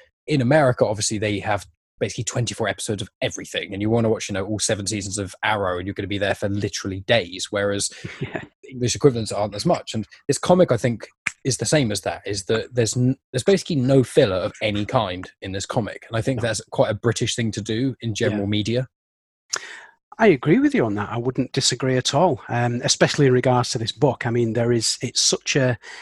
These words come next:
Speaker 2: a lean, tightly wound story. There's no wasted space, is there?
Speaker 1: Mm-hmm.
Speaker 2: There's no panel that doesn't give you something and contribute something to the story.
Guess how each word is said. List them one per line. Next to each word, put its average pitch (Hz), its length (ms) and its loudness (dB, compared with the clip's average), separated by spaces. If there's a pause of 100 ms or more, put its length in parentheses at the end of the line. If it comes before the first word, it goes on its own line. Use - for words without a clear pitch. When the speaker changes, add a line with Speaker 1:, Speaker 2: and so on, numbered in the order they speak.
(240)
Speaker 2:
a 131 100 0
lean, 143 760 4 (480)
tightly 139 420 4
wound 123 560 2 (240)
story. 123 480 0
There's 123 180 -4
no 143 120 8
wasted 123 540 0
space, 104 460 0
is 117 160 -4
there? 101 260 -12
Speaker 1:
Mm-hmm. 98 180 -6 (280)
Speaker 2:
There's 123 180 2
no 127 340 2 (120)
panel 120 400 4
that 113 140 -6
doesn't 123 360 0 (760)
give 127 200 2
you 123 120 0
something 117 480 -2
and 101 240 -10 (360)
contribute 127 440 2
something 117 320 0
to 120 100 -6
the 110 100 -8
story. 117 580 -2